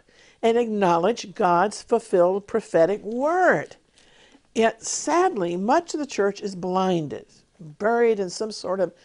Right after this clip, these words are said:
spiritual fog concerning the prophetic reemergence of Israel. Now, let's take, for example, the important verse in the Hebrew Scriptures from Hosea, Hosea three four.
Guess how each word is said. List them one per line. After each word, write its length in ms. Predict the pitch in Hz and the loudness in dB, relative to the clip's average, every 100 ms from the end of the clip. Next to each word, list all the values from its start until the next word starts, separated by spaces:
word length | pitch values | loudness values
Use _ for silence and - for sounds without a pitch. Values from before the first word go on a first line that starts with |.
| _ _ _ | _ _ _
spiritual 680 | - - 262 285 277 269 | -16 -4 2 2 2 -2
fog 880 | 254 - 262 285 240 165 160 143 - | -4 -2 2 4 4 2 0 -6 -14
concerning 640 | - 175 - 208 202 190 | -8 -6 -2 -4 -2 -6
the 260 | 180 175 160 _ _ _ | -2 -2 -4 _ _ _
prophetic 640 | 196 175 220 220 240 - | -6 0 2 4 2 -4
reemergence 760 | 208 208 208 208 269 285 - - | -2 2 2 4 2 2 -6 -4
of 140 | 170 | 2
Israel. 460 | 165 156 - - - _ _ _ _ _ _ _ _ _ _ _ _ 262 | 2 2 -4 -16 -18 _ _ _ _ _ _ _ _ _ _ _ _ 2
Now, 100 | 254 | 4
let's 280 | 349 359 | 4 0
take, 340 | - 269 294 - | -2 0 0 2
for 140 | 233 | 2
example, 840 | 208 170 214 226 220 175 - 147 _ _ _ _ _ _ _ - | 2 2 0 0 -4 -6 -10 -12 _ _ _ _ _ _ _ 2
the 180 | 202 | 2
important 880 | 196 190 - - 277 320 349 311 285 | 2 -2 -6 2 4 4 2 -2 -4
verse 460 | 196 175 220 233 220 | -6 2 4 4 0
in 60 | |
the 80 | 185 | -2
Hebrew 280 | 180 196 196 | -2 0 -2
Scriptures 580 | - - 139 - - 143 | -4 -6 -6 -6 -12 -10
from 220 | - 170 | -6 -4
Hosea, 560 | 185 185 175 180 147 123 | -2 -2 0 0 0 -2
Hosea 480 | 170 175 196 202 | -4 -2 0 0
three 380 | 190 - 254 247 | -2 -8 -14 -14
four. 420 | - - 123 - | -12 -10 -8 -10